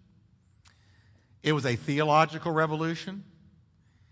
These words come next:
And if you were around back then, some of you weren't, but if you were, you remember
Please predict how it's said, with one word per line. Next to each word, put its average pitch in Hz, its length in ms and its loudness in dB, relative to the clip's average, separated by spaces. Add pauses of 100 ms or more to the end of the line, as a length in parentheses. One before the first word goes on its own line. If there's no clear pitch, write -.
(600)
And 143 180 2
if 131 80 -2
you 214 140 0
were 190 220 6
around 185 340 4
back 110 260 4
then, 113 200 -4
some 190 180 -4
of 170 80 -4
you 147 140 -4
weren't, 147 260 0
but 123 140 -2
if 160 100 -4
you 175 160 -4
were, 175 380 0
you 156 180 -4
remember 135 680 -2